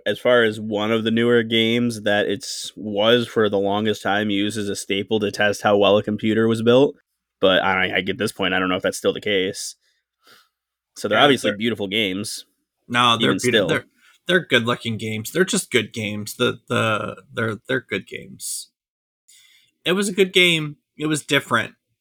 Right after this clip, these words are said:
Speaker 2: I remember being frustrated with the controls because they weren't precise. It was one of the first three D for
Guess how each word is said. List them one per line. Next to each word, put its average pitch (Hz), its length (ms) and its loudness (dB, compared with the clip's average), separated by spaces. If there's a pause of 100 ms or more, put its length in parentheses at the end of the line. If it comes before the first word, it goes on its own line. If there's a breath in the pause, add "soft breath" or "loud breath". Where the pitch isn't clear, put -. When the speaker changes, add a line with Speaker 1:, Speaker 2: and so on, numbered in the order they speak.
(240)
Speaker 2:
I 135 80 2
remember 147 880 0 (560)
being 143 260 4
frustrated 143 460 4
with 139 140 0
the - 80 -16
controls 117 720 2
because 120 320 -4
they 123 100 4
weren't 117 260 0
precise. 107 800 0
It 113 120 2
was 117 260 -2
one 127 160 2
of 123 80 4
the 123 80 0
first 123 380 0
three 127 160 0
D 120 180 0
for 117 300 -2